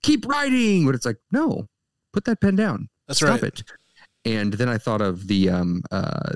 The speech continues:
Speaker 1: the song from Beauty and the Beast, the musical, the stage musical that says, "How long must this go on?" about the W G A <laughs> writing strike.
Speaker 2: Of course. Me too. I mean, how could you not?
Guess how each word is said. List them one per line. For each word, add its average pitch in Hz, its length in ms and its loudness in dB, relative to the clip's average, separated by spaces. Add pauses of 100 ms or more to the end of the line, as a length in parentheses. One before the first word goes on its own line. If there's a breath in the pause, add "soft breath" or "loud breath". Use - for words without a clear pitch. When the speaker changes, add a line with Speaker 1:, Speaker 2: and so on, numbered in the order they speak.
Speaker 1:
the 92 80 -2
song 90 400 -2
from 90 220 -4
Beauty 90 180 2
and 87 100 0
the 85 60 -2
Beast, - 380 -4
the 110 40 2
musical, 120 460 4
the 104 80 -2
stage 90 340 -2
musical 90 360 0
that 104 160 0
says, 98 240 -2 (140 loud breath)
"How 127 160 4
long 160 300 6
must 175 180 4
this - 180 4
go 220 180 4
on?" 147 480 4 (400 loud breath)
about 98 420 -4 (840)
the 120 140 2 (140)
W 123 240 6
G 123 240 4 (160)
A 143 40 8
<laughs> - 100 4
writing 143 360 4
strike. - 580 -4
Speaker 2:
Of 143 140 -12
course. 139 360 -2
Me 190 120 0
too. 170 340 4
I 110 80 -6
mean, 131 120 -6
how 147 100 0
could 143 160 -6
you 127 80 -4
not? 123 340 -4